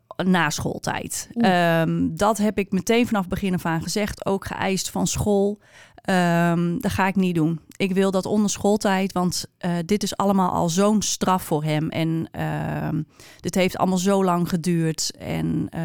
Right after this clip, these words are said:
Speaker 1: hij is er wat dat betreft slecht aan toe in zijn welbevinden. En als ik ga tegen hem gaan zeggen dat hij moet rekenen buiten schooltijd, straf ik hem daar enorm mee.
Speaker 2: Ja.
Speaker 1: Ja.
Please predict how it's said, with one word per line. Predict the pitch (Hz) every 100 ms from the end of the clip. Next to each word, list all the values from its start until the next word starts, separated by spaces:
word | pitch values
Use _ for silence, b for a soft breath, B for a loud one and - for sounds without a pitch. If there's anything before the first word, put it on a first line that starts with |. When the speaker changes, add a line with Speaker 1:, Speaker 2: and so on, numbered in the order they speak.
| 165
Speaker 1:
hij | 185 190
is | 175
er |
wat | 175
dat | 175 190
betreft | 190 - 165 - -
slecht | - - 202 -
aan | 185
toe | 180 190 180
in | 170
zijn | 180
welbevinden. | 180 185 165 165 165 160 165 B B B
En | B - 175
als | - 175 185
ik | 196
ga | 196
tegen | 175 180 180
hem | 180
gaan | 180
zeggen | 170 180 160
dat | 160
hij | 165
moet | 156 202 190
rekenen | 160 190 240 226 - 139 156
buiten | - 170 208 -
schooltijd, | - 175 170 160 160 - -
straf | - - 170
ik | 165
hem | - 156
daar | 147 - _
enorm | - 175 156 156 151
mee. | 147
Speaker 2:
Ja. | 185 269 220 b b b b
Speaker 1:
Ja. | - 196